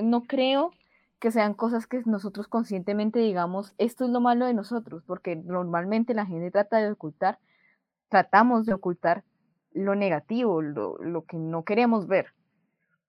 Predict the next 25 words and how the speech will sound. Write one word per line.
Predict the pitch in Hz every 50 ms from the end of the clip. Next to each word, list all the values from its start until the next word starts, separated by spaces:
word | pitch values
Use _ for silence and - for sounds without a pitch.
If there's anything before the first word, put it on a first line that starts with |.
| _ _ -
Entonces, | 208 208 196 196 208 202 202 196 196 - 208 208 208 208 202 - - _ _ _ _ _ _ _
yo | - 196 208 190 220 220 220
creo | - 247 247 233 240 240
que | - 254
no | 226 208 190
se | 196 - 214
trata | - 220 202 202 208 208
solo | 214 - 233 220 214 214 214
de | 220 220 220 214 202 185 165 147 - - _ _ _ _ _ _ _ _ _ -
las | 233 208 196 196
acciones, | 180 - - - 180 180 190 202 208
las | 202 196 202
actividades, | 196 165 - - 170 156 156 151 156 170 175 185 190 196 233 240 - _ _ _ _ _ _ _
sino | - - 214 220 208
también | - 220 196 190 180 185 180 180 180
de | 175 202 208 -
más | - 208 208 214 214 220 -
a | 214
fondo | - - 233 233 233 233 233 254 294 - _ _ _ _ _ _ _ _
qué | - 254 247 247
cosas | - 240 240 262 269 254 - - - -
de | 208 220 208 196
nosotros | 185 175 - - 226 220 220 220 - 269 285 -
como | - - 233 214 202 -
cultura | 196 180 170 - 214 214 233 247 269